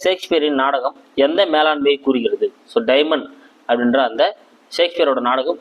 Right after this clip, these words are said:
எந்த மேலாண்மையை கூறுகிறது அப்படி எதுங்க? நிதி மேலாண்மை. ஏதாங்க இதுக்கான ஆன்சர். அது என்ன சொல்லியிருப்பாரு இதுல? So, வர வருமானத்தோட செலவு அதிகமான என்ன ஆகும்? நம்ம வந்து பாதிப்பு உள்ளாகும் அப்படின்றத சொல்லியிருப்பாங்க. நிதி மேலாண்மை. அடுத்து, நூத்தி அறுபத்தி ஆறு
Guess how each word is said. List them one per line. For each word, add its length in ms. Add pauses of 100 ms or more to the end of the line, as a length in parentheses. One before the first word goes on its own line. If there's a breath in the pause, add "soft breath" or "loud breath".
எந்த 160 (100)
மேலாண்மையை 420
கூறுகிறது 360
அப்படி 220
எதுங்க? 220 (520 loud breath)
நிதி 300
மேலாண்மை. 420 (220)
ஏதாங்க 340
இதுக்கான 320
ஆன்சர். 260
அது 120
என்ன 180
சொல்லியிருப்பாரு 380
இதுல? 140 (300 loud breath)
So, 60 (100)
வர 120 (100)
வருமானத்தோட 480 (100)
செலவு 280
அதிகமான 400
என்ன 140
ஆகும்? 180
நம்ம 160
வந்து 200
பாதிப்பு 320
உள்ளாகும் 320
அப்படின்றத 460
சொல்லியிருப்பாங்க. 440
நிதி 160 (100)
மேலாண்மை. 400 (1500)
அடுத்து, 220 (200)
நூத்தி 260
அறுபத்தி 360
ஆறு 100